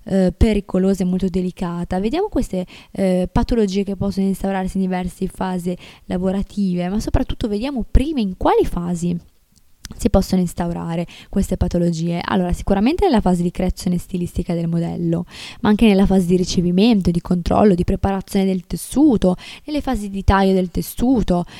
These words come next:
eh, nelle fasi, eh, di confezione del capo, nella fase di stiro del capo finito e nelle fasi di controllo, stoccaggio e spedizione del capo finito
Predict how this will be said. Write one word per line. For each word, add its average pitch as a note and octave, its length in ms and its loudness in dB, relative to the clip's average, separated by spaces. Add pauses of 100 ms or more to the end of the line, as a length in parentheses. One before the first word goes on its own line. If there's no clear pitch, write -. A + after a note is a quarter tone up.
(220)
eh, G3 220 4
nelle A#3 300 2
fasi, G3 600 0
eh, F#3 180 -2
di F3+ 100 -6
confezione F#3+ 540 0
del F3 160 -2
capo, C#4 540 2 (360)
nella G3 360 4
fase F#3+ 280 2
di F3+ 140 -2
stiro C4 440 4
del F3+ 200 2
capo F#3+ 280 -2
finito A3 680 2 (320)
e - 100 -4
nelle D4 180 2
fasi G#3 280 2
di G3+ 80 0
controllo, G3+ 760 2
stoccaggio A#3+ 640 0
e A#3+ 60 2
spedizione G3 640 0
del F#3 120 -4
capo - 260 -4
finito F3+ 580 0